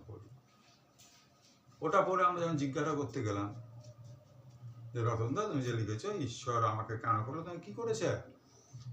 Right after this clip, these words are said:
তখন উনি আমাদের মুখের দিকে তাকিয়ে আছেন। তো হঠাৎ করে কালকে রাত্রে আমি যখন একা একা কথা বলছিলাম,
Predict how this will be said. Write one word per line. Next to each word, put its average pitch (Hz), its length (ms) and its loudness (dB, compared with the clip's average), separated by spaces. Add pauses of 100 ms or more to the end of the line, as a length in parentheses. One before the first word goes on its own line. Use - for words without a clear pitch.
(460)
তখন 180 200 4
উনি 185 160 0
আমাদের 175 220 2
মুখের 160 220 2
দিকে 165 160 -2
তাকিয়ে 113 340 -2
আছেন। - 360 -10 (1400)
তো 120 80 -6
হঠাৎ 190 320 2
করে 196 140 0
কালকে 175 280 2
রাত্রে 165 280 -2
আমি 147 160 2
যখন 147 180 0
একা 127 260 0
একা 123 240 -6
কথা 113 200 -6
বলছিলাম, 123 520 -2